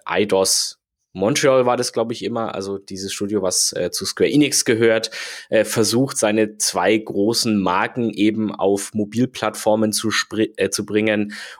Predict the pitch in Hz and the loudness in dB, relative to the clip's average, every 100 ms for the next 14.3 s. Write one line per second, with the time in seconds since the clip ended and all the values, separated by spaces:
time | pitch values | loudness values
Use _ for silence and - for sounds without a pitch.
0 | - 113 104 104 - 95 101 98 - 95 | -2 4 4 4 2 2 2 2 0 -2
1 | - 90 101 - 92 95 87 95 95 - | 0 2 4 2 0 0 0 -2 -4 -4
2 | 98 104 98 95 - - 104 104 95 98 | -4 -2 0 0 -2 -2 2 2 2 -2
3 | 95 92 104 104 - 82 80 - - 67 | 2 2 4 2 0 -2 -4 -4 -6 -8
4 | - 85 - - 85 90 107 135 117 110 | -12 -12 -10 -4 -4 -4 -6 -2 0 4
5 | 110 110 104 98 92 95 98 - - - | 4 4 2 0 0 0 -2 -4 -14 -8
6 | - - 107 - 98 98 98 98 90 92 | -6 -4 -4 0 2 4 2 2 2 2
7 | 95 - 90 87 - 101 - 104 101 - | 0 0 -2 -2 -2 -2 0 0 0 2
8 | 101 107 107 98 - 104 110 107 98 98 | 2 2 0 0 0 0 2 0 0 -4
9 | - 92 95 - - 87 90 90 - - | -6 -6 -4 -4 -2 -4 -4 -6 -12 -16
10 | - - 98 - - 110 - 104 101 101 | -14 -6 0 0 2 0 2 4 4 0
11 | 101 101 123 - - - 110 - 107 107 | 0 -2 -2 -2 -6 0 0 0 -2 -2
12 | 104 - - - - 107 107 110 104 107 | -2 -4 -8 -16 -4 0 4 4 2 0
13 | - 98 104 117 95 104 107 107 85 98 | 0 0 2 2 2 2 2 2 0 0
14 | 107 - | 0 -4